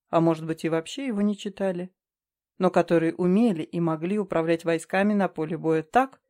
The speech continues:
чтобы добиться победы. И не важно, что при этом у них было сомнительное с точки зрения коммунистического ортодокса прошлое.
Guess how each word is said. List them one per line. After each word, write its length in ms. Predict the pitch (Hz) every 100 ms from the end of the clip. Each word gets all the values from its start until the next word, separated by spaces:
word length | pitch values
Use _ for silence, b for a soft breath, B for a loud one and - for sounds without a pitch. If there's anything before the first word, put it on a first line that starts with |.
| _ _ _
чтобы 340 | - - 269 247
добиться 400 | 240 226 214 208
победы. 560 | 240 214 156 151 190 _ _ _ _ _ _ _ _ _ _ _ _ _ _
И 120 | 302 330
не 120 | 349
важно, 400 | 370 320 165 160
что 160 | -
при 180 | 160 180
этом 280 | 196 190 180
у 20 |
них 180 | 180 170
было 220 | 170 175
сомнительное 720 | 175 254 269 311 - 175 175 165
с 80 |
точки 300 | - 180 -
зрения 400 | 180 185 202 185
коммунистического 840 | 175 175 175 170 185 160 - 180 175
ортодокса 600 | - 180 170 202 - 208
прошлое. 640 | 254 190 - - 175